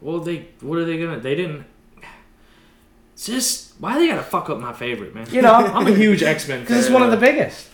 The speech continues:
Speaker 1: I,
Speaker 2: That's
Speaker 1: I, I
Speaker 2: why.
Speaker 1: love it. I
Speaker 2: That's
Speaker 1: mean, I feel
Speaker 2: why.
Speaker 1: like X-Men's probably, other than the Avengers,
Speaker 2: It's the biggest.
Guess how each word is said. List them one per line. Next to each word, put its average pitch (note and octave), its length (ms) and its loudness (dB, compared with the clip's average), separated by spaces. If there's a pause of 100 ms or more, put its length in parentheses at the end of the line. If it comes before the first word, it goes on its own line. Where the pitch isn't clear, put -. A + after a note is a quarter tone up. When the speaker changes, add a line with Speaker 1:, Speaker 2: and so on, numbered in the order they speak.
(140)
Speaker 1:
I, D#3+ 80 -10
Speaker 2:
That's D#3+ 220 2
Speaker 1:
I, A#3 240 6
I - 20 0
Speaker 2:
why. C#3 60 -2
Speaker 1:
love G3 220 -4
it. - 200 -8
I C#3 80 -2
Speaker 2:
That's F3 140 0
Speaker 1:
mean, D#3 100 4
I C4+ 80 0
feel G3 120 6
Speaker 2:
why. D3 100 2
Speaker 1:
like D3 80 0
X-Men's D#3 400 -2
probably, F3 640 0
other F3 220 2
than F3 160 2
the E3+ 80 0
Avengers, A#3 680 -4
Speaker 2:
It's F3 120 -6
the G#3 100 -6
biggest. B3 400 -2